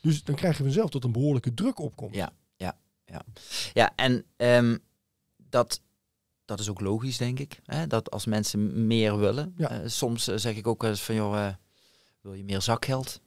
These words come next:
Speaker 2: Want uiteindelijk is het gewoon, ze willen meer geld voor, voor hetzelfde werk. En dan denk ik, "Ja, oké, maar wat, wat gaan we dan anders doen? Hè, wat, wat gaan we dan eventueel meer doen?" Aan de andere kant, Bjorn, moet je ook kijken van, ehm, "Oké, ik kan deze persoon meer salaris geven.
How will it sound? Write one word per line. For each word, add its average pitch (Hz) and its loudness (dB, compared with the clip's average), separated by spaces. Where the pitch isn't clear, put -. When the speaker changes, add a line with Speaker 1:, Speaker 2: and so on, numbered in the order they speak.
Speaker 2:
Want - -20
uiteindelijk 107 0
is 110 2
het 98 -2
gewoon, 110 2
ze 107 -2
willen 107 6
meer 110 4
geld 101 2
voor, 101 -4
voor 107 -6
hetzelfde 101 2
werk. 117 0
En - -16
dan 120 0
denk 120 2
ik, 127 2
"Ja, 123 4
oké, 120 0
maar 120 2
wat, 117 -4
wat 131 -6
gaan 135 -2
we 127 2
dan 113 0
anders 113 0
doen? 90 -6
Hè, 135 -10
wat, 123 -6
wat 113 -8
gaan 113 2
we 110 0
dan 107 0
eventueel 104 -2
meer 110 2
doen?" 90 -10
Aan 139 -2
de 135 2
andere 151 4
kant, 151 2
Bjorn, 143 2
moet 131 4
je 123 4
ook 131 0
kijken 123 2
van, 117 0
ehm, 110 0
"Oké, 110 -6
ik - -12
kan 107 0
deze 104 -2
persoon - -6
meer 101 -2
salaris 104 -4
geven. 139 -8